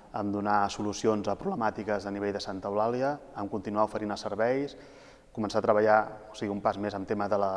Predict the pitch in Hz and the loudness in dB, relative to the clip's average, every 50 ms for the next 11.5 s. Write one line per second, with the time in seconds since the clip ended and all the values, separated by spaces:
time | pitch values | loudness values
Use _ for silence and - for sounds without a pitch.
0 | 98 95 95 101 - - 113 107 107 104 - 127 127 135 143 - - - - - | -2 -2 -4 -6 -2 2 2 2 2 0 0 0 0 0 -2 -4 -12 -18 -20 -20
1 | - - - - - - - - 117 104 104 104 101 117 107 117 110 - 117 113 | -20 -20 -20 -20 -20 -14 -10 -6 -4 -2 -2 2 2 4 4 4 4 6 8 8
2 | 117 135 151 165 139 107 101 98 95 95 98 98 98 95 98 101 - - - - | 8 8 6 2 0 -2 0 0 0 -2 -2 -4 -6 -8 -10 -12 -16 -6 -4 -2
3 | 107 101 104 95 113 107 101 104 107 113 - 117 101 - 107 101 98 98 107 104 | 0 0 0 0 0 0 0 -2 -4 -2 -2 -2 0 2 2 2 2 2 2 0
4 | 98 104 107 117 123 135 151 151 - - - 123 107 98 98 98 - - - 98 | -2 -2 0 0 2 0 0 -2 -6 -10 -10 -8 -6 -6 -6 -8 -6 -6 -6 -4
5 | 101 98 107 104 101 101 104 101 98 98 95 95 98 95 - - - - 110 101 | -2 2 4 4 4 4 4 4 4 2 0 -2 -4 -8 -12 -12 -10 -8 -6 -4
6 | 101 101 104 104 98 104 101 98 104 120 131 139 143 139 127 117 107 - - - | -4 -2 -2 -2 -2 0 -2 0 0 -2 -2 -2 -2 -2 -4 -4 -6 -6 -8 -6
7 | 107 95 104 98 - 127 127 135 143 151 151 - - - - - - - - - | -4 -4 -2 2 4 4 4 4 4 2 -2 -6 -12 -18 -18 -20 -20 -20 -12 -10
8 | - 107 - 107 95 104 95 101 107 107 107 107 107 104 104 - - 117 123 139 | -6 -4 -4 -2 -2 -2 0 0 2 2 4 4 4 2 2 4 4 6 6 4
9 | 147 131 123 107 101 98 95 - 104 - - 104 98 101 107 107 101 101 101 98 | 2 0 -4 -4 -4 -6 -6 -8 -10 -4 -2 0 0 0 0 -2 -4 -4 0 2
10 | 107 113 113 113 110 - - 104 95 95 98 95 95 92 - 107 98 92 101 98 | 4 4 4 4 0 -4 -8 -10 -8 -10 -10 -12 -12 -12 -10 -10 -8 -8 -8 -8
11 | 98 95 101 104 113 - - 104 95 95 | -6 -6 -4 -4 -4 -4 -6 -6 -6 -6